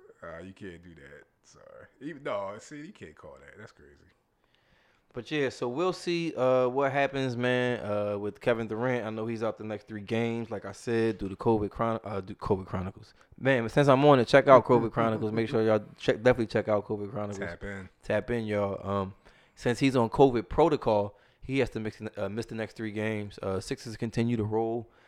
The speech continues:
Speaker 2: as we've covered extensively. We'll be keeping an eye on that always. Um, my season ticket holders, man, I need to, I need to holler at Ease. I need to holler at the councilman too,
Speaker 1: Mm.
Speaker 2: and see what's going on because, oh, Antonio Brown with a touchdown.
Speaker 1: Yay, B.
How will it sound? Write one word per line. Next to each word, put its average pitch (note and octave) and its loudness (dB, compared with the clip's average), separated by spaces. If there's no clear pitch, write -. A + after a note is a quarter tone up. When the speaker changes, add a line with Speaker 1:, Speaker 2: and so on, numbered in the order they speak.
Speaker 2:
as G2+ -4
we've G#2 -6
covered A2+ 0
extensively. A2 -6
We'll G2+ -8
be G2+ -8
keeping G#2+ -8
an - -10
eye A2 -2
on G2+ -6
that G#2 -4
always. A2 0
Um, F#2+ -8
my C3 -2
season F#3+ 0
ticket F#3+ 4
holders, C3+ 4
man, C#3 2
I - -2
need D#3+ -2
to, C#3 0
I C#3+ 4
need D#3 -2
to C3+ 0
holler B2+ 4
at A2 2
Ease. C3 2
I B2 -2
need B2 -4
to A#2 0
holler A#2 2
at G#2+ -2
the G2+ -8
councilman G#2+ -4
too, G2+ -4
Speaker 1:
Mm. F#2 -18
Speaker 2:
and - -12
see C#3+ -2
what's C3 0
going C3+ 0
on C#3 2
because, A#2 -2
oh, E3+ 8
Antonio D#3+ 2
Brown D#3 2
with D3 -2
a D3 -4
touchdown. C3+ 2
Speaker 1:
Yay, F#2 -14
B. F2+ -16